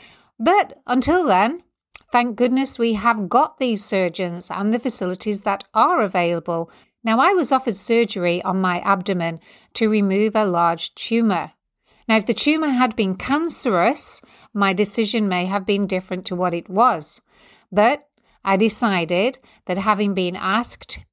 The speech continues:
to sign a disclaimer to say that during surgery they could quite possibly damage my bowels, my uterus, and my bladder,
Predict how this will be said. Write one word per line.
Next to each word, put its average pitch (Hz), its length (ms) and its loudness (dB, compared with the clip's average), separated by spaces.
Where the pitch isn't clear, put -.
to 202 120 -4
sign 185 440 0
a 190 120 -4
disclaimer 233 800 0
to 214 100 -4
say 202 280 2
that 185 180 -4
during 277 320 2
surgery 226 720 -2
they 190 120 -2
could 190 280 -8
quite - 340 0
possibly 247 480 -2
damage 226 340 -2
my 185 200 -2
bowels, 254 640 2
my 175 120 -6
uterus, 226 760 0
and 330 140 -2
my 359 160 4
bladder, 202 500 2